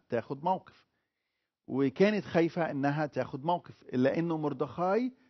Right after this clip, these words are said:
آه، أقنعها إنه هي لازم الرب أوجدها إلى في هذا الم-،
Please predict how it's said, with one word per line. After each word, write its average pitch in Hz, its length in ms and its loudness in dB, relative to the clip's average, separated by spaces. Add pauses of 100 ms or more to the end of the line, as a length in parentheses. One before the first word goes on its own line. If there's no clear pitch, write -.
(280)
آه، 131 480 4
أقنعها 156 720 0
إنه 143 300 -4
هي 165 520 2
لازم 147 560 4
الرب 147 440 0
أوجدها 151 800 2
إلى 131 360 4 (180)
في 131 220 -2
هذا 160 320 0
الم-، 127 180 -2